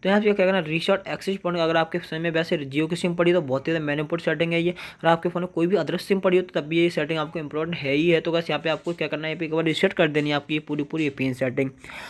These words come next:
और जैसे हम एपीएन सेटिंग आप यहाँ पे रीसेट कर दो, उसके बाद यहाँ से आप बैक आओगे। बैक आने के बाद गाइस, यहाँ पर देखा आपको कैरियर, बस हो सकता है यहाँ पे कैरियर में यहाँ पे आपको सर्चिंग करा लेना। सर्चिंग कराने के टाइम पे आप देख लेते हैं यहाँ पे सर्चिंग में हमारे कितने नेटवर्क आते हैं।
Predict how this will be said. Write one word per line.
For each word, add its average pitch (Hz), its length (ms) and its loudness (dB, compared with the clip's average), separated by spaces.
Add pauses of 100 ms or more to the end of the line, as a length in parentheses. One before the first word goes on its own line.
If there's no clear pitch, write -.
(180)
और 185 100 6
जैसे 170 280 2
हम 190 120 2
एपीएन 175 340 0
सेटिंग 170 280 -2
आप 160 120 0
यहाँ 156 120 -2
पे 156 120 -8
रीसेट 175 300 0
कर 185 140 2
दो, 170 180 2
उसके 170 160 -2
बाद 165 60 2
यहाँ 151 120 0
से - 120 -4
आप 160 160 0
बैक 151 240 2
आओगे। 170 240 2
बैक 143 220 0
आने 160 120 -2
के 165 60 -4
बाद 165 120 0
गाइस, 165 200 -2
यहाँ 143 120 -6
पर 151 80 -8
देखा 147 180 0
आपको 151 180 0 (100)
कैरियर, 139 360 2 (340)
बस 196 120 -2
हो 190 40 0
सकता 196 220 0
है 180 60 2
यहाँ 175 80 -6
पे 190 60 -2
कैरियर 160 340 2
में 170 100 4
यहाँ 156 140 2
पे 160 120 0
आपको 156 140 -2
सर्चिंग 165 380 -2
करा 160 160 4
लेना। 160 280 -2
सर्चिंग 160 380 -6
कराने 156 220 0
के 160 80 -2
टाइम 151 220 -4
पे 165 60 0
आप 160 60 0
देख 147 200 0
लेते 151 180 -2
हैं 143 60 -2
यहाँ 139 40 -8
पे 156 100 2
सर्चिंग 156 360 -4
में 151 60 -4
हमारे 143 220 -2
कितने 185 200 -2
नेटवर्क 170 360 2
आते 160 200 2
हैं। 160 80 -8